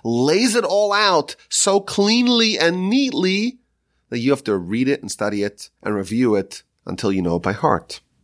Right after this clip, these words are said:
So what I thought we could do is maybe read through this Ramban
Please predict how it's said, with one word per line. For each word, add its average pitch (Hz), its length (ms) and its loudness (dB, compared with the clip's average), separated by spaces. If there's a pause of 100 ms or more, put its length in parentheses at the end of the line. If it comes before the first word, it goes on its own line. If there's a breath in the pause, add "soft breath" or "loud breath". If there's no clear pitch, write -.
(1400 loud breath)
So 113 240 2
what 110 280 0
I 107 160 2
thought - 300 -2
we 135 80 0
could 107 140 -4
do 127 460 2 (180)
is 87 480 -2 (380)
maybe 101 180 -4
read 120 480 -2
through 127 100 -6
this 135 220 0
Ramban 120 560 2